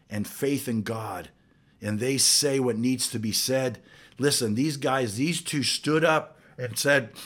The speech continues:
"This land is ours. We do not need to be fearful. We do not need to in any way, um, disregard what God has called us to.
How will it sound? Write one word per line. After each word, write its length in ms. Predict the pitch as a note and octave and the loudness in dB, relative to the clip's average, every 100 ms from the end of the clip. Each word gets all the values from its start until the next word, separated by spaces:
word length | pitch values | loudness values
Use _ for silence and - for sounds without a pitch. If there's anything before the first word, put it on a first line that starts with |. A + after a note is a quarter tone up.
| - | -2
"This 240 | C#3 - | 0 0
land 320 | B2 D3 D#3 | 2 2 2
is 140 | B2+ A2 | 0 0
ours. 400 | B2+ D3 E3+ C#3 | 4 6 6 4
We 200 | A2 D3+ | 0 0
do 140 | D#3+ C#3 | 0 2
not 320 | D3 D#3 C3 | 4 4 2
need 220 | D3 C3 | -2 -2
to 80 | C3 | -4
be 180 | G#2+ G2+ | -4 -6
fearful. 840 | - - D3 E3 E3+ F#3+ F#3 F3+ - - - | -8 -12 -2 -2 0 0 -2 -4 -20 -16 0
We 240 | C3 E3+ | 2 2
do 220 | C3+ C#3+ | 2 2
not 380 | C3+ C#3 D#3 C3+ | 4 4 2 2
need 300 | C#3 D3 C#3 | -2 -2 -4
to 300 | - C#3 C3 | 0 2 4
in 140 | A#2+ B2 | 4 0
any 280 | C#3+ F3 | 0 0
way, 500 | D#3 C#3+ D3+ D#3+ D#3+ - - - - - - | 2 4 6 4 2 -8 -20 -18 -18 -18 -4
um, 480 | A#2+ B2 A2+ G#2+ G#2 - _ _ _ _ _ _ - F#2+ | 2 4 4 2 -2 -12 _ _ _ _ _ _ -20 -8
disregard 880 | G2+ D#3+ - D3 A#2 C3 D3+ E3 D#3+ | 2 2 4 0 2 6 10 10 8
what 220 | C3 A#2+ | 4 -2
God 260 | - D3+ D3+ | 2 4 4
has 140 | B2+ | 2
called 340 | - D3+ D3+ D#3 | 0 4 6 6
us 160 | E3+ | 4
to. 380 | - D#3+ E3 F3 | 0 2 2 0